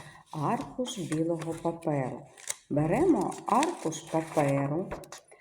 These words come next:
згинаємо його посередині, довгу сторону ділимо пополам і робимо лінію згину. Далі десь один сантиметр відгинаємо.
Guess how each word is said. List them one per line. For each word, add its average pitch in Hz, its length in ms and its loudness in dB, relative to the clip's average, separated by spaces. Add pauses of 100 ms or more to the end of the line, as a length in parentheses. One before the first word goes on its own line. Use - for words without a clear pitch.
(120)
згинаємо 170 1120 4
його 160 260 0 (120)
посередині, 160 1000 4 (1040)
довгу 185 460 6
сторону 156 720 4
ділимо 180 440 2
пополам 143 760 -2 (400)
і 175 140 6
робимо 175 540 2
лінію 160 640 2
згину. 156 580 -2 (640)
Далі 190 560 2 (340)
десь 185 540 2
один 220 400 8
сантиметр 180 1040 0
відгинаємо. 196 1200 2